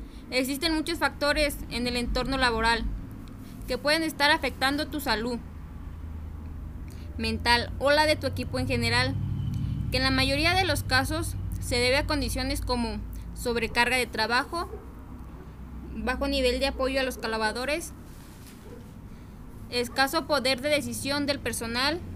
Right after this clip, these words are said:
políticas de seguridad y salud inadecuadas o inexistentes, ausencia de control de área de trabajo, horarios de trabajo rígidos,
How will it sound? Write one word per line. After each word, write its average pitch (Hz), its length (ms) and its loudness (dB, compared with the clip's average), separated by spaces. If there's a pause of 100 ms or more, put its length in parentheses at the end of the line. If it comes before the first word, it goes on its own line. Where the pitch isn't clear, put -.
(1160)
políticas 277 520 2
de 320 100 0
seguridad 247 600 2 (280)
y 262 100 -2
salud 240 400 2 (380)
inadecuadas 233 680 2 (100)
o 294 180 4 (220)
inexistentes, 233 960 -2 (1400)
ausencia 269 540 2
de 330 120 0
control 277 440 2
de 294 100 4
área 285 220 6
de 269 120 2
trabajo, 208 500 0 (1400)
horarios 262 380 4
de 269 100 4
trabajo 254 420 4
rígidos, 330 680 0